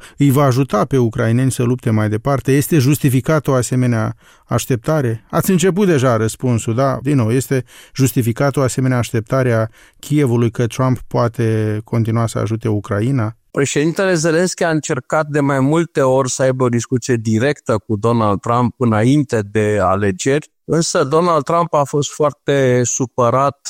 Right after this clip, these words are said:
Speaker 2: pe, uh, ultima vizită a președintelui Zelensky în Statele Unite, când a avut întâlniri cu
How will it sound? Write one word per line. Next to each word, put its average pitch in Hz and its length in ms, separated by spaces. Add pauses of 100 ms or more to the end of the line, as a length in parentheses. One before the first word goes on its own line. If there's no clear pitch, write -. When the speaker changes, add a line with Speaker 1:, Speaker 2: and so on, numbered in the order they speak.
Speaker 2:
pe, 110 460
uh, 110 380
ultima 123 480
vizită 110 840
a 95 380
președintelui 110 440
Zelensky 107 460
în 107 140
Statele 107 420
Unite, 113 640 (160)
când 127 280
a 120 160
avut 113 340
întâlniri 117 760
cu 110 220